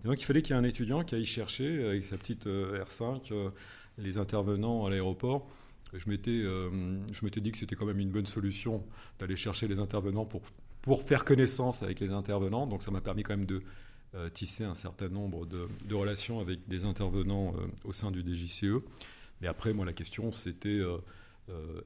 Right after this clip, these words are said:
est-ce Fidal ou est-ce Lefebvre en fonction de mes origines provinciales ? En d'autres termes, je, je m'imaginais absolument pas de faire carrière à Paris. J'avais comme vision de faire une carrière en province.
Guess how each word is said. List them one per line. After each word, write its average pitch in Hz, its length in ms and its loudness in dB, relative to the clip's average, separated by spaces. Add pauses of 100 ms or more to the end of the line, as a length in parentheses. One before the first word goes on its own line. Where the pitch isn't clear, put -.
(100)
est-ce - 420 -4
Fidal 107 500 2
ou 90 720 -2
est-ce 95 260 -4
Lefebvre 117 580 0
en 98 100 0
fonction 104 500 -4
de 95 200 2
mes 110 220 6
origines 107 420 2
provinciales ? 107 600 2 (460)
En 95 60 -4
d'autres 120 260 6
termes, 107 580 8
je, - 240 -12
je 95 160 -2
m'imaginais 117 480 4
absolument 113 400 0
pas 117 220 0
de 90 100 -2
faire 87 220 -6
carrière 98 340 0
à 87 80 -4
Paris. 110 400 0 (480)
J'avais 98 380 0 (180)
comme 117 220 8
vision 117 580 4 (280)
de 104 80 -2
faire 98 200 0
une 95 80 2
carrière 95 320 2
en 92 80 -2
province. 127 580 0